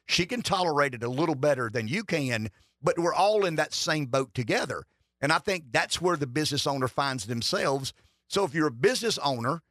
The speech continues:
and your bottom line is essential and income's five million people who will do the job for half the price,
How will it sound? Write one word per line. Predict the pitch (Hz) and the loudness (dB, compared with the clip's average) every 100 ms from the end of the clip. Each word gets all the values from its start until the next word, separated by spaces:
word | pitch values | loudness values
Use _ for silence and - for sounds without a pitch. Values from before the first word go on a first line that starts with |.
| _ _ _ - | _ _ _ -2
and | 156 | 0
your | 143 | 2
bottom | 110 175 208 180 | 4 4 4 0
line | 165 170 170 151 | 0 0 0 -2
is | 127 | -4
essential | 117 - 214 247 - 117 151 _ _ _ _ _ - | -6 -4 -4 -4 -4 -4 -4 _ _ _ _ _ -2
and | 135 | 0
income's | 147 214 - 185 175 160 - | 0 -2 0 0 0 0 -4
five | - 165 170 151 | 0 2 4 2
million | 131 160 196 175 131 117 | 0 2 2 2 -2 -4
people | 104 196 180 165 | -4 -6 -4 -2
who | 147 | 0
will | 139 127 | 0 -2
do | 101 165 165 | -2 -2 -2
the | 127 | -8
job | 92 147 151 139 | -4 -4 0 -2
for | - 120 | 0 2
half | 139 - | 2 0
the | 87 | -2
price, | 135 185 160 156 | 2 2 0 -8